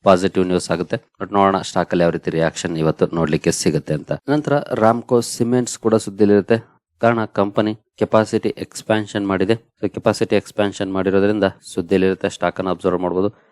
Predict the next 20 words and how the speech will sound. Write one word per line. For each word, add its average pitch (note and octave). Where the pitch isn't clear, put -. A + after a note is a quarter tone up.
ಕೆಪಾಸಿಟಿ G#2+
ಎಕ್ಸ್‌ಪ್ಯಾನ್ಷನ್ G2
ಮಾಡೋದು F#2+
ಖಂಡಿತ F2+
ಅದು F2+
ಪಾಸಿಟಿವ್ F2+
ನ್ಯೂಸ್ F2+
ಆಗುತ್ತೆ F2+
ಯಾವುದೇ E2+
ಕಂಪನಿಗೆ. F2+
So, -
ಹಾಗಾಗಿ G#2+
ಸ್ಟಾಕ್ F#2+
ಅನ್ನ G2+
ಅಬ್ಸರ್ವ್ F2+
ಮಾಡ್ಬೋದು, F#2
ಯಾವ F2+
ರೀತಿ F2
ರಿಯಾಕ್ಷನ್ F2
ಇವತ್ತು F2